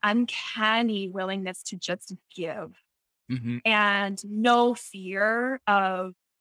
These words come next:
Speaker 1: people taking too much from you because you know who you are and what you're here to do. And I really believe that this is just such an art that you've mastered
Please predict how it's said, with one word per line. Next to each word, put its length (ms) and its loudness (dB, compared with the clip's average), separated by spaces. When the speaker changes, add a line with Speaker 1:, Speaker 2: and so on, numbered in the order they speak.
Speaker 1:
people 260 -4
taking 400 -8
too 220 -8
much 400 -6
from 240 2
you 320 -2
because 440 -2
you 200 -2
know 340 0
who 140 -16
you 280 -10
are 540 2
and 180 -4
what 160 -2
you're 140 -6
here 300 -6
to 100 -6
do. 580 -4
And 500 -2
I 140 2
really 280 0
believe 380 -6
that 180 -14
this 200 -12
is 100 -20
just 340 -10
such 220 0
an 140 -4
art 340 -2
that 120 -14
you've 320 -2
mastered 840 -8